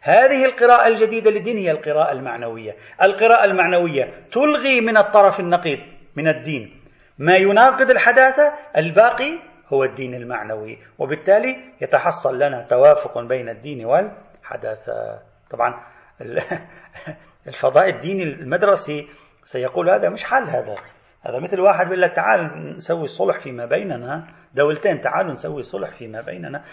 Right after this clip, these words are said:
أحتلكم وأدمركم وأنهب خيراتكم وبلدانكم و-، و-، وأقتل كل من يتمرد منكم، وهذا نعم الصلح. <laughs> ما بقي شيء في الدين. ثم يقول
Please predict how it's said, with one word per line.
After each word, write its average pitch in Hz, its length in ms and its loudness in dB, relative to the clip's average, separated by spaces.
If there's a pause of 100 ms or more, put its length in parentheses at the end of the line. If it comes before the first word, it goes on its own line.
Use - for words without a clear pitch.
(160)
أحتلكم 143 680 -2
وأدمركم 175 720 -6
وأنهب 190 380 -2
خيراتكم 202 680 -2
وبلدانكم 220 840 -2 (560)
و-، 175 200 4
و-، 196 260 6
وأقتل - 420 2
كل 302 280 -2
من 220 200 -4
يتمرد 180 600 2
منكم، 135 420 -10 (280)
وهذا 190 520 2
نعم 143 200 -6
الصلح. - 520 -12 (540)
<laughs> - 380 -14 (880)
ما 233 160 4
بقي - 340 2
شيء 220 240 -2
في - 140 -10
الدين. 170 460 -12 (220)
ثم 214 280 -4
يقول 214 380 4